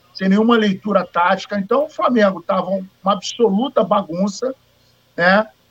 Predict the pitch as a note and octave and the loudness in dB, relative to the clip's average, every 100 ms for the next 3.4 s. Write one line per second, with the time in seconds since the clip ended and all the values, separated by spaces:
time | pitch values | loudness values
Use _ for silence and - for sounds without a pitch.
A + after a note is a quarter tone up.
0 | - A#3+ A3+ - A#3 A3 G#3+ B3 G#3+ F#3+ | -2 0 0 2 2 2 2 -2 2 2
1 | E3+ D3+ F3+ G#3 A#3+ A3+ A#3 A3+ A3+ G#3+ | 2 2 4 4 4 0 -2 2 2 2
2 | G3+ G#3+ G3 G#3 G3 F#3 F3+ - F3+ E3+ | 0 -2 0 0 2 2 0 -2 -4 -2
3 | D#3 E3 G#3 A3+ | -4 0 2 2